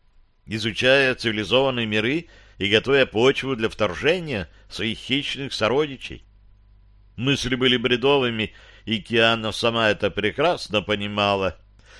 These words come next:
Однако на всякий случай решила по возвращении на корабль все рассказать господину Суйктуху. Меж тем Эйра принялась изучать различные рекламные проспекты,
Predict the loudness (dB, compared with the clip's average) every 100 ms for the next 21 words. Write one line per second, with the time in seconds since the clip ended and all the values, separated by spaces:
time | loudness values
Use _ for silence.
0 | -4 0 2 2 2 -4 0 -2 -2 -8
1 | -6 -2 -2 0 -2 -2 2 2 2 2
2 | 0 2 -2 -2 -4 -6 -6 -8 -6 -2
3 | 0 0 -2 -10 -14 -20 -20 -8 0 2
4 | 2 -2 -4 0 -2 -2 -6 -4 -4 -4
5 | -4 -4 -8 -6 -4 -2 -4 -8 -8 -8
6 | -12 -16 -18 _ -20 -20 _ -20 _ _
7 | -6 -2 0 4 4 4 2 2 2 0
8 | -2 -8 -20 -20 -6 -2 0 2 2 0
9 | -4 -4 2 2 2 -2 -2 -4 -4 -6
10 | -4 -2 -2 0 -2 -2 -8 -10 -12 -8
11 | -4 -4 -4 -10